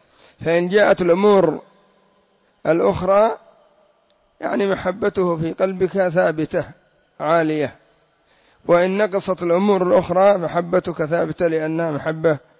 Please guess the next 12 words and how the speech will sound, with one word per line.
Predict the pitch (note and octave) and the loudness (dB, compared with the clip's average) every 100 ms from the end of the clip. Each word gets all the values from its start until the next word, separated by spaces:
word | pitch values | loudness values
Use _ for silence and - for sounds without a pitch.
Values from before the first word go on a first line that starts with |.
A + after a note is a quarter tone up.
| _ _ _ _ - | _ _ _ _ -6
لله | D3+ D#3 D#3+ | -2 0 2
عز | D3+ C#3 D3+ D3+ | 0 -2 -2 -2
وجل، | D3 D#3 D3+ | -2 -2 -2
ليست | E3 D#3 E3 | -2 -4 -6
من | D3+ D3 | -4 -4
أجل | D#3 D3+ | -4 -4
مطامع | D3 C#3+ D#3 D3+ C#3 | -4 0 0 0 -2
دنيوية | C#3+ C#3+ C#3 D3+ C#3+ C#3 C3 _ _ _ _ _ - | -2 -2 0 0 2 0 -4 _ _ _ _ _ -6
ولا | D#3 D#3+ D3+ | -2 0 -2
من | D3+ D#3 | -2 -4
أجل | D#3 D3+ | -4 -4
أمور | C#3+ D3+ D3+ D3+ D3 | -4 -2 0 -2 -4